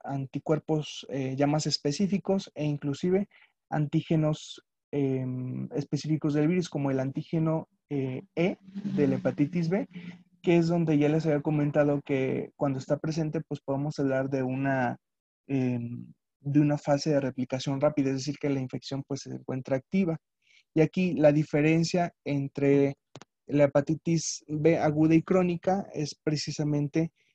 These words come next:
em, que vamos a encontrar antígenos de la superficie contra la hepatitis B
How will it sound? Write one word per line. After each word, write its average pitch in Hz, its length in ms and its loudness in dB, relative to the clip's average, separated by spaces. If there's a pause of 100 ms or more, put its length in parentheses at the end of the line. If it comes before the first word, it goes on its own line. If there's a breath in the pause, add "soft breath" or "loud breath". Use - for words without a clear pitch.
(360)
em, 131 760 2
que 156 160 4
vamos 156 300 6
a 175 40 2
encontrar 147 600 2
antígenos 175 920 -2
de 143 180 0
la 139 80 2
superficie 147 500 -4
contra 147 240 -2
la 135 60 0
hepatitis 147 480 -4
B 165 240 2